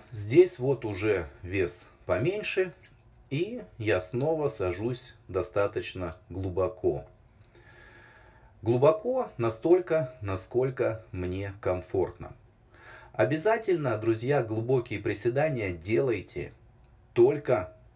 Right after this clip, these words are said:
в штангетках. Не подкладывайте ничего под пятки, это опасно. Только штангетки. Они помогут вам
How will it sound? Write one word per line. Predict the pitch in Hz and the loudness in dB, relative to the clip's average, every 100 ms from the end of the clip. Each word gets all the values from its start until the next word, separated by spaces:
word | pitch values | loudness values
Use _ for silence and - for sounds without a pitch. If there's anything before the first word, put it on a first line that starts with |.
| - - - - | -20 -20 -20 -20
в | - | -14
штангетках. | - 104 92 87 85 - - - - _ _ - - | 0 0 0 0 -2 -2 -16 -20 -20 _ _ -18 -4
Не | 113 | 2
подкладывайте | 113 - 175 180 170 147 139 | 2 2 4 4 4 0 -2
ничего | 139 131 127 131 127 - _ | -4 -2 -2 0 -2 -6 _
под | 117 117 | 2 2
пятки, | - 104 95 - - 117 - | 0 2 2 -2 -10 -12 -8
это | - 90 90 | -6 0 2
опасно. | 92 - 92 - - - - - - - - - | 0 2 2 2 -6 -20 -20 -20 -20 -20 -20 0
Только | 131 180 175 156 | 4 4 4 -2
штангетки. | - 139 123 104 90 - - - - - - - | 0 -2 -2 -2 -4 -6 -16 -16 -20 -20 -20 -4
Они | 104 165 220 226 - | -2 0 -2 -6 -4
помогут | - 117 170 165 113 | 0 2 4 2 -2
вам | 107 131 127 | 0 0 0